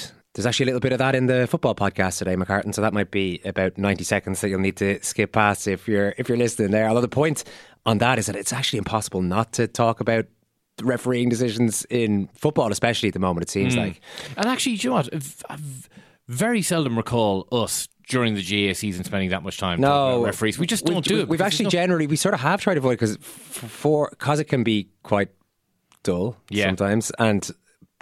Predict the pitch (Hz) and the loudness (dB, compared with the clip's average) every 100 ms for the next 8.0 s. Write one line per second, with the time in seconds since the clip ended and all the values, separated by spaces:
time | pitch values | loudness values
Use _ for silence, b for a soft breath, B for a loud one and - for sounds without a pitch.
0 | - - - 123 123 110 - 104 95 101 | -18 -12 0 4 4 2 0 0 2 0
1 | 101 101 120 135 123 110 90 123 120 104 | 0 0 2 2 4 2 2 2 2 4
2 | 104 98 98 110 101 101 95 98 104 110 | 2 0 -2 0 2 2 0 -2 0 -2
3 | 104 104 110 - 87 107 107 98 104 95 | 0 0 0 -4 -6 0 0 2 -2 0
4 | 98 95 101 92 95 92 85 - 101 95 | 0 0 0 0 0 -2 -4 -2 0 0
5 | 90 92 92 90 90 85 92 90 82 - | -2 -4 -4 -4 -6 -4 -2 -2 -4 -8
6 | 80 - - - - - _ - 104 98 | -12 -12 -20 -20 -20 -20 _ -2 2 2
7 | 92 95 90 92 87 85 - 92 85 87 | 0 -2 -2 0 -2 -2 -2 0 0 -4